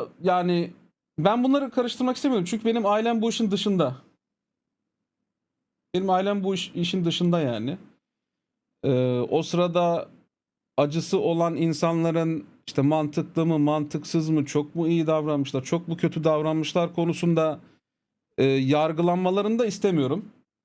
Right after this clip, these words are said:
Çünkü kimsenin haddine değil. Yani böyle bir şeyi kimse yaşamadı. Ee,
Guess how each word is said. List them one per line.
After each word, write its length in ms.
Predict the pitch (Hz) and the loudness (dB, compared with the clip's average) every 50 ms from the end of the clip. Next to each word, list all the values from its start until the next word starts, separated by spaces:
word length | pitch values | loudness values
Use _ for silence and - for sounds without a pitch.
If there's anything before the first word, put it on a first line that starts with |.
| _ _ _ _ - | _ _ _ _ -4
Çünkü 180 | - 185 175 | -2 -2 0
kimsenin 340 | - 220 196 - 175 147 135 | 2 0 2 2 2 2 2
haddine 460 | 127 127 123 120 - - 123 120 117 | 2 0 -2 -2 -4 -4 -4 -2 -2
değil. 180 | 117 123 151 - - - - _ _ _ _ - | -2 -4 -4 -4 -8 -14 -20 _ _ _ _ 0
Yani 220 | 135 135 135 131 | 0 0 2 2
böyle 240 | 147 156 156 160 151 | 0 0 0 0 -2
bir 60 | 147 | -2
şeyi 360 | - - 160 156 160 - - - _ _ | -2 0 0 0 0 -2 -6 -10 _ _
kimse 280 | _ 190 180 180 175 135 | _ -4 -2 0 0 0
yaşamadı. 520 | 120 117 135 120 113 113 110 135 156 - - - _ _ _ _ _ _ _ _ _ _ _ _ _ _ _ _ _ _ _ _ _ _ _ _ _ _ _ _ _ _ _ - | 0 -2 -2 -4 -4 -4 -4 -6 -8 -8 -10 -16 _ _ _ _ _ _ _ _ _ _ _ _ _ _ _ _ _ _ _ _ _ _ _ _ _ _ _ _ _ _ _ -4
Ee, 100 | - 139 | 0 0